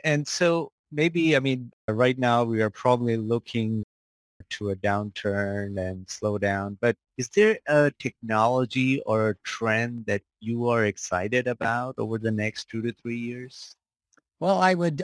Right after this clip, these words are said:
Speaker 2: I would go back and, you know, definitely I believe our saas first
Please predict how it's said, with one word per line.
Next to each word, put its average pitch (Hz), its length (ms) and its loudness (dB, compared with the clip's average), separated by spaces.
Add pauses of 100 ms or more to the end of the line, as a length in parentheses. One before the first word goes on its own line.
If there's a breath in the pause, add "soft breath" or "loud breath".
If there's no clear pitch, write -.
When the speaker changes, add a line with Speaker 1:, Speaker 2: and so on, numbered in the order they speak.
Speaker 2:
I 151 220 4
would 170 220 2
go 135 120 4
back 131 400 4
and, 120 220 -2
you 156 140 2
know, 123 300 4
definitely 151 720 2
I 123 220 4
believe 120 720 0 (320)
our 120 180 4
saas 131 720 0
first - 560 -2